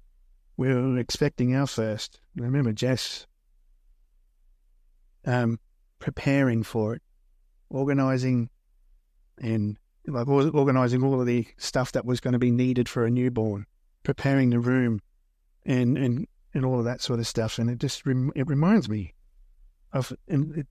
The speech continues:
takes me back to Christ, preparing. What was he preparing for? Preparing for us.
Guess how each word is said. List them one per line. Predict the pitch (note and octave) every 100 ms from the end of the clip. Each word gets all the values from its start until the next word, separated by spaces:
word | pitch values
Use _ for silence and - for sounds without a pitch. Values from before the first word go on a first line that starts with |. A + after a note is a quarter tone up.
| -
takes | E3+ -
me | -
back | - C#3 -
to | D3
Christ, | - G3 B2
preparing. | - - - D#3 E3+ D3+ G#2 B2+
What | G#3
was | G#3
he | G3+
preparing | - D3+ B2 E3+ D#3
for? | G#2+ - G#2 - - - - - _ - - - - _ _ _ - _ _ _ _ _ _ - _ _ - _
Preparing | - D#3 - E3 D#3
for | - A2+
us. | D#3 G#2 -